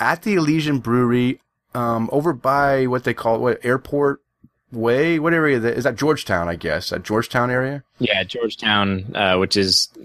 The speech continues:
Speaker 2: right next to Boeing Field, um,
Speaker 1: Okay.
Speaker 2: which is a smaller airport, not the main airport people fly in and out of for,
Speaker 1: Okay.
Speaker 2: for Seattle.
Speaker 1: Okay. Uh, the cost was, uh, was reasonable, twenty-eight dollars, got you into the beer festival,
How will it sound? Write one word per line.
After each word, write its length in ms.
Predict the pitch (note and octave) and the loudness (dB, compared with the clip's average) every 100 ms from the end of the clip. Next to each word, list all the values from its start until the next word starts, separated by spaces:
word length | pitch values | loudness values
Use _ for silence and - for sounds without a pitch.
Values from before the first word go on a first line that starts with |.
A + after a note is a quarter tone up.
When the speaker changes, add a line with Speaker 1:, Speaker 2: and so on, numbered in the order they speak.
| - | -10
Speaker 2:
right 180 | F#2+ A#2+ | -2 0
next 180 | A2+ G#2+ | 0 0
to 180 | G#2 E2+ | 0 2
Boeing 360 | G2 F#2+ F2+ | 2 2 0
Field, 500 | - F2 E2+ D#2+ D#2+ - - | -4 -2 -2 -4 -8 -6 -2
um, 100 | E2+ | 0
Speaker 1:
Okay. 220 | E2+ E2 | 0 -2
Speaker 2:
which 160 | E2+ - | -6 -4
is 120 | E2 | -2
a 180 | E2 D#2+ - - | -2 -4 -12 -10
smaller 340 | - G2 F2+ | -2 2 2
airport, 380 | E2 - E2+ D2 | 0 -2 -6 -2
not 260 | G2+ F#2+ - | -2 0 0
the 180 | F2 E2+ | 0 2
main 240 | F2 E2+ | 0 0
airport 400 | E2+ - E2+ D#2 | -2 -2 -4 -2
people 200 | E2+ E2 | -6 -6
fly 240 | - D#2+ | -6 -6
in 80 | D#2+ | -6
and 140 | D#2+ D#2+ | -6 -6
out 140 | E2 | -6
of 180 | D#2+ - _ _ - | -8 -10 _ _ -2
for, 80 | A#2+ | 0
Speaker 1:
Okay. 320 | - F#2+ C3 - | 2 0 -2 -8
Speaker 2:
for 120 | F2 | -6
Seattle. 380 | - - - - _ - | -6 -6 -10 -10 _ -4
Speaker 1:
Okay. 400 | C#3+ - F#2+ B2+ - - - _ - | -4 -2 -6 -6 -14 -20 -20 _ -4
Uh, 220 | A#2+ C#3 - | 0 0 0
the 100 | - | -2
cost 460 | A3 F3 G3 A3 - | 0 0 2 0 0
was, 320 | G#3+ F3+ E3+ | 0 0 0
uh, 220 | F3 E3 | 2 2
was 220 | E3+ E3 C#3 | 2 0 2
reasonable, 540 | C3+ B2+ C3 F#3 G#3+ | 0 0 0 2 0
twenty-eight 520 | - D#3+ G#3+ A#3+ B3 | 0 0 2 2 0
dollars, 540 | D#3+ A#2+ A2+ G#2 F3 - | 2 4 4 2 0 -2
got 300 | A2 C3+ - | -2 -2 -4
you 80 | - | -2
into 520 | D3 F#3 F3+ - F#3 | 0 0 0 0 2
the 180 | F3+ G#3 _ _ - | 2 -2 _ _ 0
beer 200 | C#3 A2+ | 0 2
festival, 720 | - F#2+ - - F#2 A#2 | 0 0 -2 -4 -2 -2